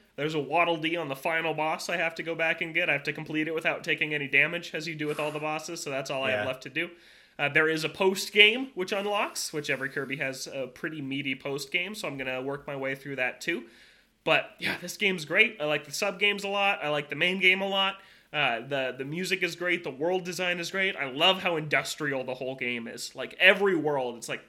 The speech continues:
Speaker 1: oh, you've got, like, a rundown, rusted theme park that is super unique for this type of world. Even, like, the, the grass area in the first one where you're going through these, like, dilapidated areas, it's like, this is just such a cool vibe for this game that kinda carries out throughout all of the world. So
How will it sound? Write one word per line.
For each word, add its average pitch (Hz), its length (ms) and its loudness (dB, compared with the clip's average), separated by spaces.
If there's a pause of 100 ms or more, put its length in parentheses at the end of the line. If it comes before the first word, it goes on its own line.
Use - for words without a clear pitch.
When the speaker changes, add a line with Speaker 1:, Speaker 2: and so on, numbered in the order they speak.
(120)
Speaker 1:
oh, 190 120 6
you've 156 140 2
got, 147 180 0
like, 143 120 -2
a 139 60 -2
rundown, 165 680 4
rusted 160 480 0
theme 156 320 -2
park 120 320 -10
that 131 160 -4
is 127 100 -8
super 208 360 -8
unique 139 520 -8
for 151 140 -8
this 127 160 -10
type 135 200 -6
of 120 120 -14
world. 127 240 -6
Even, 196 180 -8
like, 202 220 -6
the, 180 280 0 (1040)
the 180 100 2
grass 185 400 2
area 156 240 4
in 143 60 -2
the 135 80 -4
first - 320 -4
one 143 180 -4
where 131 120 -6
you're 131 100 -4
going 135 260 -4
through 135 160 -8
these, 123 200 -10
like, 135 160 -6
dilapidated 127 680 -2
areas, 113 380 -6
it's - 140 -14
like, 123 160 -12
this 160 160 -10
is 156 80 -10
just 156 180 -6
such 151 220 -4
a 160 40 -4
cool 151 240 -6
vibe 131 380 0
for 139 100 -8
this 127 220 -6
game 123 320 -6
that 117 240 -8
kinda 165 240 -2
carries 139 380 -4
out 123 200 -4
throughout 120 300 -8
all 127 200 -6
of 113 100 -12
the 113 80 -10
world. 113 360 -10
So 120 220 -8